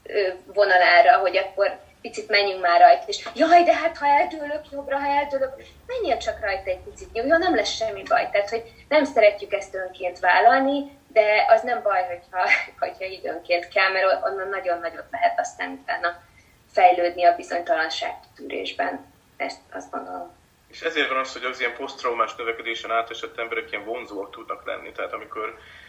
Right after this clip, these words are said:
Speaker 2: jönnek, nem tudom, a leáldrogosoktól kezdve, a nem tudom, háborús gyermekek, akkor hogyha ezt feldolgoz, tehát hogy kikerültek ebből, mindig érezzük, hogy fú, tehát hogy az a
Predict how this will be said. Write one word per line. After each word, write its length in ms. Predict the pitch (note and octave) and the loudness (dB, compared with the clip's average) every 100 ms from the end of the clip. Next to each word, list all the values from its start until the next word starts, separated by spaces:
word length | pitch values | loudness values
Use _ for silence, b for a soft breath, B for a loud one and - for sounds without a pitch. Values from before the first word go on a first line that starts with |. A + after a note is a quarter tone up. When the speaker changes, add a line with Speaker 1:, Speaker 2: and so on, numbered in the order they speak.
| B | B
Speaker 2:
jönnek, 340 | A2+ A2+ G#2+ A2+ | -6 -4 -6 -6
nem 160 | A2+ | -6
tudom, 180 | - G#2 | -6 -2
a 40 | |
leáldrogosoktól 840 | A2 G#2 G#2+ A2+ G#2+ - G#2+ A2 G#2+ | 2 2 0 -4 -6 -12 -10 -10 -6
kezdve, 380 | A#2+ G#2+ G#2+ | -6 -6 -4
a 120 | G#2 G#2 | -4 -4
nem 160 | A2 - | -6 -10
tudom, 220 | A2 G#2+ | -12 -2
háborús 440 | A2+ A2 A2 D3 | 2 2 0 -8
gyermekek, 720 | - G2 G2 A#2 C3 B2+ - - b b b - | -6 -4 -4 -6 -6 -6 -8 -20 b b b -20
akkor 140 | - | -10
hogyha 160 | A2+ G2+ | -8 -6
ezt 120 | - | 0
feldolgoz, 580 | G#2 G2+ A2 A2+ A#2 - | 2 2 0 -4 -6 -6
tehát 160 | A2+ | -6
hogy 100 | A2+ | -6
kikerültek 500 | A#2 - A#2+ A2+ - | -10 -10 -10 -8 -4
ebből, 180 | A2+ A2+ | -4 -4
mindig 240 | A#2 G#2+ | -8 -8
érezzük, 360 | A2 G#2+ G#2 A2 | -6 -6 -8 -12
hogy 120 | G#2+ | -14
fú, 300 | - B2+ A2+ | -16 -16 -12
tehát 200 | G#2 G2 | -8 -8
hogy 160 | A2+ A2 | -6 -6
az 140 | - | -4
a 400 | A2 F#2 G2+ - | -2 -4 -6 -12